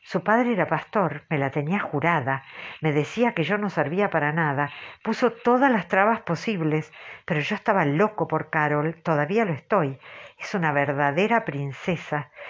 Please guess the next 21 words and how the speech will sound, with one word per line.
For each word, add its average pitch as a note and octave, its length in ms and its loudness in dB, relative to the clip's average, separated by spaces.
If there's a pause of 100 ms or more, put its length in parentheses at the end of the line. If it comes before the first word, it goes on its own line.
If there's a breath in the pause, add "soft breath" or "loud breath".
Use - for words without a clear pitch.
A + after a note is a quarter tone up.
(160 loud breath)
Solo A#3 420 2
que, E3 360 2 (300 loud breath)
sabe, F3 640 0
tuvimos A3 460 0
tres A#3+ 340 -2
hijos - 460 -6 (360 loud breath)
y F3+ 100 0
éramos G#3 320 4
demasiado E3 540 2
jóvenes D#3+ 500 2
para D#3+ 240 0
tener E3+ 360 0
tres F3+ 340 -4
hijos. E3 500 -4 (520 loud breath)
Quizás B3+ 320 0
si B3 100 0
no A3+ 120 2
nos A3+ 200 -2
hubiéramos G3+ 440 0
entrampado E3+ 680 0
tanto, G3+ 760 -2